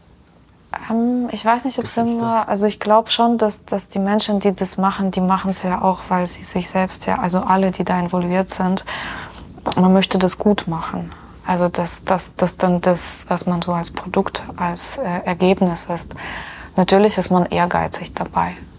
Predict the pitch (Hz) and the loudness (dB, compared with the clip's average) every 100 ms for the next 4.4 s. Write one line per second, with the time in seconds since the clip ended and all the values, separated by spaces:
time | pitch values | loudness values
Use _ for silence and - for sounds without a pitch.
0 | - - 175 170 170 175 175 - 185 185 | -10 -2 0 2 2 2 0 2 2 2
1 | 175 - 170 165 165 170 170 175 190 - | 0 -2 -2 -2 -2 -2 0 0 2 0
2 | - 156 - - - - - - - - | -2 -4 -6 -10 -10 -12 -16 -18 -20 -20
3 | - 156 180 180 - 175 - 175 196 190 | -4 -2 -2 -4 -2 -4 -2 0 2 2
4 | 175 180 190 - | 2 -2 -4 -6